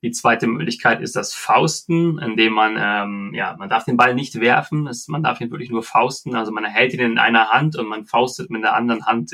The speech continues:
gegen den Ball. Und die dritte Möglichkeit ist einfach mit dem Ball laufen. Allerdings, in der Tat, muss man den, den Bo-, den Ball einmal, äh, ja, entweder, äh, prellen oder, äh, zumindest einmal damit den Boden antippen,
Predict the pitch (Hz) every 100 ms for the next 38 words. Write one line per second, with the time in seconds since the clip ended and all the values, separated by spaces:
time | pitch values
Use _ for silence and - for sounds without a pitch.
0 | 101 110 120 117 101 110 151 190 _ _
1 | _ _ - - _ _ _ 135 127 120
2 | - 151 151 - 143 131 139 131 131 123
3 | 120 123 113 131 156 110 120 - - 131
4 | 127 127 135 127 - 127 120 - 120 147
5 | 139 131 120 120 120 120 120 113 - 127
6 | 127 120 120 123 147 127 123 120 117 131
7 | 110 113 113 113 - 117 120 113 113 110
8 | - 107 104 - - 104 127 170 170 127
9 | 131 127 123 117 120 - 123 120 131 120
10 | 120 123 120 120 123 147 143 - 117 -
11 | 113 120 127